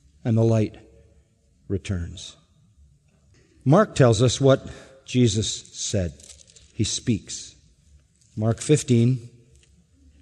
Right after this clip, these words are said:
verse thirty-three. When the sixth hour had come, same thing Luke says, "Darkness fell over the whole land till the ninth hour." At the ninth hour, three o'clock,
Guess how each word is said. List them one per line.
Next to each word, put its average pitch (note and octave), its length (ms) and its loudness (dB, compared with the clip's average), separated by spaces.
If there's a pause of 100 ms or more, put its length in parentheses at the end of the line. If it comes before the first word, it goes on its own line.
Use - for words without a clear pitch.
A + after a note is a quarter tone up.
(1200)
verse B2+ 180 4
thirty-three. A2+ 680 2 (800)
When G#2 100 -2
the G#2 60 0
sixth D#3+ 320 0
hour C3 220 4
had A#2+ 160 2
come, C#3+ 440 2
same A#2 280 -2
thing C3 220 2
Luke A2+ 180 2
says, A#2+ 240 2
"Darkness A2+ 420 0
fell B2 220 2
over A#2+ 120 4
the A2+ 100 2
whole C3 200 4
land A#2+ 260 2
till A2+ 140 2
the A2+ 80 2
ninth A2+ 240 0
hour." G#2+ 280 -4 (880)
At B2+ 100 2
the D#3+ 80 4
ninth E3 260 6
hour, F2 380 -2 (2250)
three C#3 180 4
o'clock, G#2 340 -2